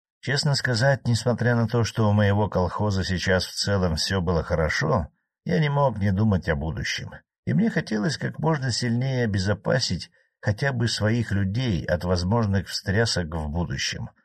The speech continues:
Я собирался превратить свои колхозы как минимум в посёлок городского типа, а лучше так и вовсе в город.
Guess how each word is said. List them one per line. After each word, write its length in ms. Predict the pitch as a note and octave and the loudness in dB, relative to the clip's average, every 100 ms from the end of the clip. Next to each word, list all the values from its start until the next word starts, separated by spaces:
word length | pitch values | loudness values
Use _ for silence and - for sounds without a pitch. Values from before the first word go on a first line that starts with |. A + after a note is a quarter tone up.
| _ _ _ _ | _ _ _ _
Я 120 | - C3 | -4 -2
собирался 560 | F2+ F#2 A2 G#2 - | 0 2 4 4 0
превратить 540 | F#2+ F#2 F#2 - G#2+ - | -2 0 0 0 -2 0
свои 200 | F#2+ E2 | -2 0
колхозы 680 | F2+ D#2+ - C3+ G2 C#2+ - _ _ - | 0 0 -2 -2 -2 -2 -6 _ _ -2
как 220 | G#2+ - | 0 2
минимум 480 | A#2+ B2 A#2 A2+ G2+ | 2 2 2 2 0
в 100 | - | -2
посёлок 460 | F#2 - A#2 G#2 | -2 0 0 0
городского 540 | F#2 F#2+ - G#2+ G2+ G2 | 0 0 -2 -2 -2 -2
типа, 460 | - E2 C2 C2+ - _ _ | -4 -4 -4 -6 -8 _ _
а 140 | - | 0
лучше 360 | A#2 A#2 - G2+ | 0 0 -2 -2
так 320 | - G#2 A2 | 0 0 2
и 40 | |
вовсе 520 | G2+ F#2+ F#2 - - C#2 | 0 0 0 -2 -4 -4
в 100 | C2 | -4
город. 440 | D2 - - | -4 -6 -8